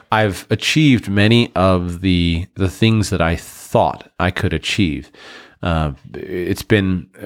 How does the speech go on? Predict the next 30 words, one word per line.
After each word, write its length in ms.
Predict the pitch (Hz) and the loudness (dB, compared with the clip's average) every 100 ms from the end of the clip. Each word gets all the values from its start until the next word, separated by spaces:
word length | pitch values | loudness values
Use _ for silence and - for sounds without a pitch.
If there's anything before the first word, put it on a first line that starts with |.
| - - | -16 -2
probably 300 | 107 104 101 | 0 2 2
the 80 | 90 | 0
most 280 | 95 - | -2 -4
rewarding 720 | 90 90 104 92 104 139 151 104 | -6 -4 -2 2 4 4 2 -2
thing 260 | - 95 | -2 -2
for 140 | - 85 | -4 -6
me 380 | 80 71 104 - - - - - | -4 -6 -8 -12 -20 -20 -6 2
is 440 | 107 92 85 - | 4 4 2 2
that 340 | 95 90 - - | 0 0 -2 -4
<clears throat> 380 | - - - 98 | -2 -4 -6 -6
I 80 | |
feel 460 | 98 - 131 131 123 | -4 0 4 4 4
like 420 | 104 95 - - _ _ _ - - | 2 0 -2 -10 _ _ _ -14 0
there's 320 | 107 98 92 | 2 2 0
a, 160 | 90 - _ - | -2 -4 _ -6
a 100 | 98 | -4
near 360 | 92 104 131 | 0 4 4
perfect 520 | 139 - 110 - 101 95 | 2 0 0 0 -4 -4
alignment 640 | 80 85 90 82 73 - - - - - - | -4 -2 -2 -4 -10 -14 -20 -20 -20 -20 -6
between 440 | - 107 120 107 98 | -2 0 2 2 2
my 160 | 90 | 0
skills 720 | 87 - - 113 117 123 123 | 0 -4 0 2 4 2 0
and 160 | - 98 | -2 -2
my 140 | 92 92 | -2 0
interests 880 | 127 135 - 80 85 - - - - - - - - | 2 2 0 -4 -4 -8 -8 -10 -12 -20 -20 -18 -2
and 380 | 113 104 101 101 | 2 2 2 2
my 220 | 95 98 | 2 2
daily 360 | 90 90 90 95 | 2 2 2 2
work. 420 | 156 - - - _ _ - | 0 -2 -4 -16 _ _ -10
Uh, 220 | 160 | -8